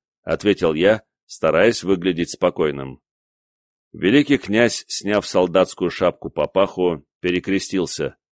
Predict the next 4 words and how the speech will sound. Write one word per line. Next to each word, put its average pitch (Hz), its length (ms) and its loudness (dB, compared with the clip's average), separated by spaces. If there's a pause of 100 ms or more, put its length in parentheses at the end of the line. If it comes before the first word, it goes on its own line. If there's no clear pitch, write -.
(500)
"Царство 87 540 -2
небесное 87 640 0
Михаилу 87 500 0
Николаевичу! 82 880 -2